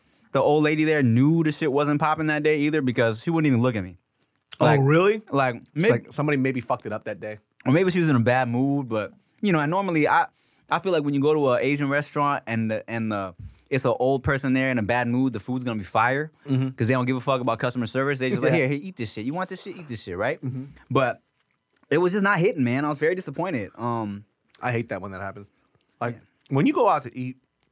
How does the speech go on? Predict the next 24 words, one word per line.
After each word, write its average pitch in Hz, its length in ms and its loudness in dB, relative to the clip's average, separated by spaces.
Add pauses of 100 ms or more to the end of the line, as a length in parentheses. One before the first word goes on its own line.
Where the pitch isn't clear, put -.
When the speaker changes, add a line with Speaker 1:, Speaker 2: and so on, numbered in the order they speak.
(480)
Speaker 2:
like, 127 180 0
it 135 100 2
has 190 320 0
to 156 80 -8
be 127 100 -2
good 110 240 -2
'cause 120 120 -6
you're 151 100 -6
spending, 160 440 -4 (160)
you 202 120 -2
know, 151 80 2
more 156 180 2
money 165 160 2
than 147 140 -2
you 135 80 0
would, 151 200 0
than 131 120 2
you 127 80 0
would 123 80 0
spend 131 180 0
at 127 80 2
home. 160 320 -4
Speaker 1:
Mm-hmm. 104 380 -6
Speaker 2:
So 131 200 2